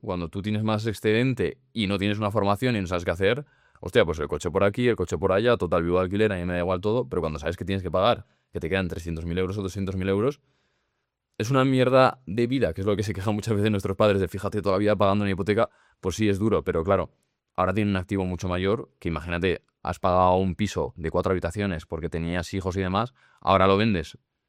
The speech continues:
y te compras un pisito más pequeño, le has sacado excedente, incluso tienes dinero para tu jubilación.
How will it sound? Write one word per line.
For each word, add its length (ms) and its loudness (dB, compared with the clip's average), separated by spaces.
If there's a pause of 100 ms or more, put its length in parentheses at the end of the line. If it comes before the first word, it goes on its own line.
(100)
y 120 -4
te 80 -2
compras 240 -2
un 100 -2
pisito 220 -4
más 120 -2
pequeño, 300 -2
le 60 0
has 60 -2
sacado 180 0
excedente, 600 2
incluso 360 -2
tienes 220 -4
dinero 160 -4
para 100 0
tu 80 -2
jubilación. 440 -4